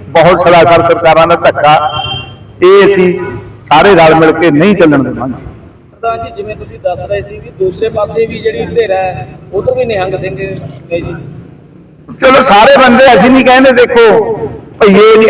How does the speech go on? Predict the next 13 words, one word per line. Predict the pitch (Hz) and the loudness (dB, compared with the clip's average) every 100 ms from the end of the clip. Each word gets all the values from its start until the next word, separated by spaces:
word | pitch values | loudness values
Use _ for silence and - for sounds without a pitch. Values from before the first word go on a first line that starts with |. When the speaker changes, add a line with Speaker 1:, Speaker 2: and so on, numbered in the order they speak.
| 214 | 2
Speaker 1:
ਅਸੀਂ | 220 | 2
ਭਈਆਂ | 233 214 196 | 2 2 4
ਨੂੰ | 214 | 2
ਮਾੜਾ | 214 214 220 | 2 2 2
ਨਹੀਂ | 220 | 2
ਕਹਿੰਦੇ, | 233 247 240 196 | 2 4 4 2
ਸਾਡਾ | 190 208 | 2 0
ਕਿਸੇ | 220 208 247 | 0 2 2
ਦਾ | 240 | 4
ਕੰਮ | 220 214 | 2 2
ਨਹੀਂ | 214 214 | 0 2
ਚੱਲਣਾ। | 214 214 208 202 - - - - - | 2 4 4 2 -2 -8 -12 -16 -6
ਜਥੇਬੰਦੀਆਂ | 143 180 208 220 214 214 220 | 0 2 4 4 4 4 4